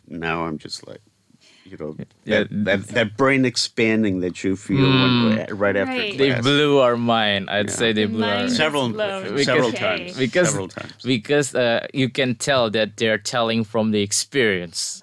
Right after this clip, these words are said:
Speaker 2: and
Speaker 3: Okay.
Speaker 2: the kno-, and the knowledge they have is very vast. You know, like, it's very impressive, and the way they deliver it is very precise. I mean, like, for, like, uh,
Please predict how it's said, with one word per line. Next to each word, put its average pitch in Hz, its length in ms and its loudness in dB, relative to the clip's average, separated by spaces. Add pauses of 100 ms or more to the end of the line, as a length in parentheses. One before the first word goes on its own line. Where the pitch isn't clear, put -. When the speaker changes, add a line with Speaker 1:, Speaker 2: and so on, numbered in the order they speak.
Speaker 2:
and 107 200 -6
Speaker 3:
Okay. - 80 0
Speaker 2:
the - 60 0
kno-, 104 200 0
and 110 240 2
the 110 60 2
knowledge 113 440 2
they 107 120 0
have 104 200 -2
is 101 220 -8 (100)
very 113 500 2
vast. 98 580 -6
You - 80 -18
know, 58 140 -16
like, 65 280 -12 (340)
it's - 200 -6
very 131 260 4
impressive, 117 500 -2
and 117 260 0 (360)
the 120 100 4
way 135 300 4
they 117 140 0
deliver 117 600 0
it 101 240 0
is 113 380 -4
very 123 420 2 (300)
precise. 117 680 -2
I 98 120 -6
mean, 101 180 -4
like, 101 200 -4
for, 107 360 0
like, 101 280 0 (100)
uh, 98 380 0